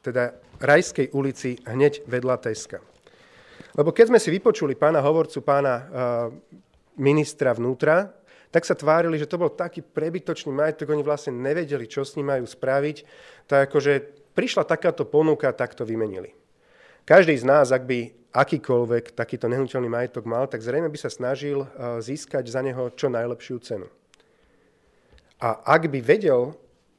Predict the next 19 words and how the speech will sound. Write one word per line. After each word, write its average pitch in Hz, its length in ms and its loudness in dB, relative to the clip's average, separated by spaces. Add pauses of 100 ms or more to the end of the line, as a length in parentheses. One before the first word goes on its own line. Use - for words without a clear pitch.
(140)
že 123 160 -12
predáva 156 400 4
niečo, 143 480 0
čo - 80 -6
predtým 135 800 -2
niekto 139 240 -2
druhý 131 280 -8
chcel 117 200 -6
kúpiť, 135 480 -10
tak 113 160 -4
logicky, 127 560 -6
že 123 160 -6
by 120 240 -4
asi 127 240 -10
oslovil 123 640 0
aj 120 240 -6
toho, 131 240 -2
kto 123 160 -8
predtým 127 560 -4